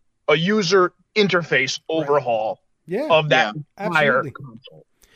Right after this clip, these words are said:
Speaker 2: You know, I'm, I'm glad to hear that you are, um, that you, well, not really sold, but at least, um, comfortable with the two different versions of the system. I remember early on we had this discussion about,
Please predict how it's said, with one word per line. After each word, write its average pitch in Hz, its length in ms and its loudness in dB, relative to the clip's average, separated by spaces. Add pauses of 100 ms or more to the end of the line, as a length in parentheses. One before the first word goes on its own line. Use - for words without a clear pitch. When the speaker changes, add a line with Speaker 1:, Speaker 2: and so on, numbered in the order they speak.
(240)
Speaker 2:
You 226 100 -4
know, 247 180 -2
I'm, 214 280 -6
I'm 190 180 -6
glad 202 320 -4
to 180 140 -8
hear 190 280 -4
that 160 320 -10
you 165 300 -12
are, 143 640 -12
um, 123 540 -12 (420)
that 143 200 -12
you, 165 220 -12
well, 190 160 -14
not 220 200 -8
really 180 180 -6
sold, 147 500 -8
but 147 180 -8
at 156 200 -12
least, 170 460 -10 (520)
um, 135 400 -12
comfortable 147 580 -8
with 139 220 -10
the 131 80 -10
two 175 180 -12
different 143 400 -12
versions 143 380 -10
of 120 100 -14
the 120 60 -16
system. 127 400 -14
I 127 40 -12
remember 139 420 -10
early 147 320 -8
on 170 280 -8
we 139 100 -8
had 139 200 -10
this 135 120 -14
discussion 139 600 -12
about, 131 400 -10